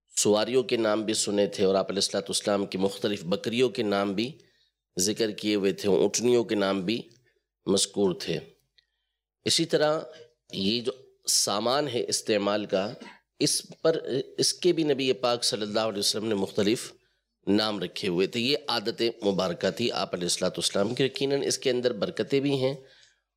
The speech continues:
اور دوسرا یہ کہ اشیاء کی پہچان بھی اس کے ذریعے سے رہتی ہے۔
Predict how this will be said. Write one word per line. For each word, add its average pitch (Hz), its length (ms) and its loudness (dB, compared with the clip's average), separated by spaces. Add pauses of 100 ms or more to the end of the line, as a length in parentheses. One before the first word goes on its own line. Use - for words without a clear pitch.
اور 95 240 2
دوسرا 113 300 2
یہ 117 280 0
کہ 113 240 -2
اشیاء 113 320 0 (100)
کی 110 160 -6
پہچان 113 420 0
بھی 107 140 -4
اس 104 100 0
کے 104 120 -2
ذریعے 92 300 2
سے 127 220 0 (640)
رہتی 87 420 0
ہے۔ - 60 0